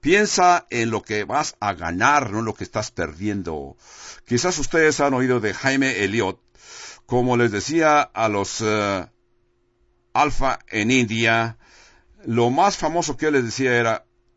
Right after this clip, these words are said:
una afirmación tan simple que les decía, "Es una tontería querer guardar lo que no puedes guardar para ganar lo que no puedes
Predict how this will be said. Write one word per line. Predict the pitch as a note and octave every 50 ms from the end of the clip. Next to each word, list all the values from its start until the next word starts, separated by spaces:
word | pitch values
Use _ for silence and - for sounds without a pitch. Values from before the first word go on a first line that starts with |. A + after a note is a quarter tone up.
| _ _ _ _ _ -
una | B2 C#3+ D3+ D3 D3 C#3+ C#3+
afirmación | - - A2+ G#2+ G#2+ G2 G2 F#2+ F2+ - B2+ C3 C3+ C3
tan | - E2+ D#2+ D#2
simple | - - C#3+ D3 D3 B2+ A#2 A2 G#2
que | - G#2
les | G2+ G2 F#2
decía, | F#2 F2+ F2 - A#2+ A2+ G2 F2 D#2+ D2 C#2 - _ - - - - _ _ _ _ _
"Es | - C#3+ F3 - -
una | - F#3 F#3+ F#3 F3+ F3 F3 E3+ -
tontería | C#3 C3 B2+ B2 - A2+ A#2+ C3+ F3 E3 D3 C3 B2+ B2 -
querer | - A2 G#2+ A#2+ C3+ C3
guardar | A2 G#2 G2 G#2 G2 F#2+ G#2+ A2+ C3+ E3+ E3+ E3 E3+ F#3 G3 F#3 F3+ _ _ _ _ _ _ _ _ _ _ _ _ _ _ _
lo | - A2 B2 A#2+
que | - B2 B2+
no | C#3+ C#3 C3
puedes | - A#2 C3 C3+ B2 A#2+ A2+ F#2
guardar | F#2+ G#2 G#2 G2 G2+ C3+ F3 F3+ E3+ F3 F3+ G3 - _ _ _ _ _ _ _
para | - G#2+ A2 A#2 G#2+
ganar | G#2 G#2+ A#2+ C#3 D3 D3+ D#3 C#3 - _ _ _ _
lo | - G#2+ A2 A2+ G#2+
que | - - G#2
no | G#2 A#2 B2+ C3 B2+ A#2 A2+ - _ _ _ _ _ _ _ _ _ _
puedes | _ - A2+ A#2+ A#2 A#2 A2 A2 G#2+ G#2 G#2 - - - -